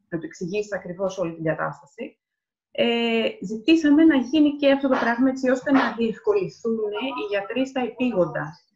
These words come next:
Γιατί φυσικά μετά έχεις, υπάρχουν περιστατικά και που αναφέρανε, ε,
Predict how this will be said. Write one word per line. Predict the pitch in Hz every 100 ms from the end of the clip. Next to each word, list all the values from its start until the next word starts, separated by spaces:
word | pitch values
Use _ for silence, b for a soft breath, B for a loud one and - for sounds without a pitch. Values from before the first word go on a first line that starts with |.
| _
Γιατί | 180 196 233
φυσικά | 247 254 233 247
μετά | 254 226 196 220 262
έχεις, | 233 240 240 -
υπάρχουν | - 247 262 202 175
περιστατικά | 165 156 _ _ - 165 - -
και | 208 -
που | 185 170 165
αναφέρανε, | 170 165 - 202 190 170 160 147 _ _ _
ε, | - 170